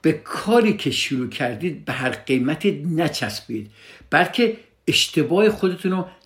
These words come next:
تصحیح کنید. این کار بسیار ارزشمند و مهمه که اگر به تصمیم گرفتید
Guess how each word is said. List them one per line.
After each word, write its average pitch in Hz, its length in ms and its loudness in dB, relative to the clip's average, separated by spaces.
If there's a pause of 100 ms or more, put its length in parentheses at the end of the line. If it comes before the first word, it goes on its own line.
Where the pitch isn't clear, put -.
تصحیح - 380 -2
کنید. 104 360 -6 (840)
این 208 240 4
کار 214 260 4
بسیار 160 880 0
ارزشمند 151 600 2
و 143 100 2
مهمه 185 520 2 (680)
که - 220 -4
اگر 156 280 4
به 127 160 0
تصمیم 139 480 0
گرفتید 156 640 -2